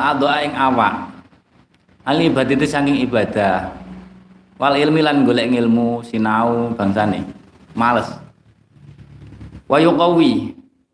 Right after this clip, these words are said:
Lan napa jenenge nguwataken napa sibak asyahawati ing syahwat. Wayang suru lan napa jenenge nulungi apa sibak junuda syaitani ing pira-pira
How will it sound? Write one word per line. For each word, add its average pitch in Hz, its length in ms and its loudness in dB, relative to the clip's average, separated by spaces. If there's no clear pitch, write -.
Lan 147 160 2
napa 160 240 2
jenenge 139 400 2
nguwataken 160 640 -2
napa 147 160 -2
sibak 135 560 0
asyahawati 135 560 0
ing 139 140 0
syahwat. 110 480 -2
Wayang 170 320 4
suru 165 640 2
lan 156 240 0
napa 147 240 -2
jenenge 135 560 2
nulungi 160 480 4
apa 147 320 2
sibak - 560 0
junuda 143 320 -2
syaitani 139 560 0
ing 139 160 0
pira-pira 135 560 2